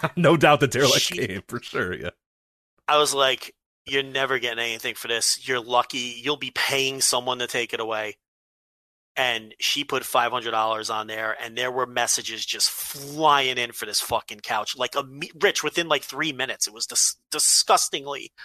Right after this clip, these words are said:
Speaker 2: fast. So then, you know, she, uh, chose her fucking buyer, and they were here the next day and with their fucking flatbed, and they fucking picked it up. And I, I couldn't bel-, I, I was stunned.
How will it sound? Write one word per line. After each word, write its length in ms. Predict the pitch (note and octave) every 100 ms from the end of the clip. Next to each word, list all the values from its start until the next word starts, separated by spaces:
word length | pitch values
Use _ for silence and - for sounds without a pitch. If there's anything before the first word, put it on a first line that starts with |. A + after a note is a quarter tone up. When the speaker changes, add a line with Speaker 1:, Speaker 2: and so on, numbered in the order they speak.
| -
Speaker 2:
fast. 540 | - C#3+ G#2 - - - - -
So 160 | - D3+
then, 160 | C#3+ E3
you 100 | D3+
know, 260 | B2+ C3+
she, 300 | C#3+ C3+ B2+ _ _ - - - - _
uh, 440 | A#2+ A2+ - - - - - _
chose 480 | - - D3+ C#3 C3+
her 400 | C#3+ C3 B2+ A#2+ - -
fucking 380 | - C#3 C#3+ B2+
buyer, 420 | B2 B2 C3+ D#3
and 120 | C3
they 100 | C3
were 140 | C3 A#2+
here 240 | C#3 C#3
the 100 | B2
next 300 | A#2+ B2 -
day 280 | B2 A2+ C#3+
and 180 | A#2+ G#2+
with 120 | -
their 100 | A#2+
fucking 400 | - C#3 B2+ A2+
flatbed, 480 | - C3+ A#2+ - B2 C3+
and 120 | G#2+
they 160 | G#2 - _ _ -
fucking 240 | B2+ B2
picked 200 | - C3+
it 80 | A#2
up. 220 | B2+ E3
And 160 | A#2 A2+ _ _ - - -
I, 100 | - -
I 80 | D#3
couldn't 320 | - G3 F#3+
bel-, 220 | - D#3+ -
I, 140 | - C#3
I 140 | C#3
was 140 | A#2+
stunned. 800 | - - - - - A#3+ F#3 G2+